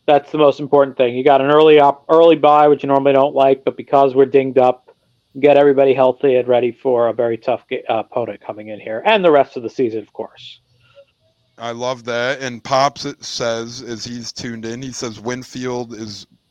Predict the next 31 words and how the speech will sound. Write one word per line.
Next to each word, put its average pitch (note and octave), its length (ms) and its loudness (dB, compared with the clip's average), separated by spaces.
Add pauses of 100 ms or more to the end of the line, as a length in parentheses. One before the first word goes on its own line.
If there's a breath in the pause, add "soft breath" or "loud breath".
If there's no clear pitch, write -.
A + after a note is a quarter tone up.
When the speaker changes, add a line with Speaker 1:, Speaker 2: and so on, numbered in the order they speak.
Speaker 2:
his A2 440 -12
M A#2 160 -10
V A2+ 160 -14
P A#2 300 -14
so A2+ 240 -10
far A2 320 -8
this G#2+ 240 -14
year. A2 180 -12
That's A#2 240 -14
his G#2+ 160 -18
one A2 260 -10
big G#2 280 -14
thing. G#2+ 320 -16 (320)
He D#3+ 180 -14
has C#3+ 260 -8
been B2 140 -12
incredible. A2 560 -10
He A#2+ 140 -14
looks C#3 320 -10
like B2 240 -8
a A2 80 -10
hybrid B2 600 -8 (380)
of A2+ 280 -8
Rondé B2+ 500 -4
Barber A#2+ 420 -6
and A#2 80 -8
Antoine A#2 520 -8
Winfield A2 500 -12
Senior C#3+ 480 -10
out C3 240 -4
there. C3 340 -6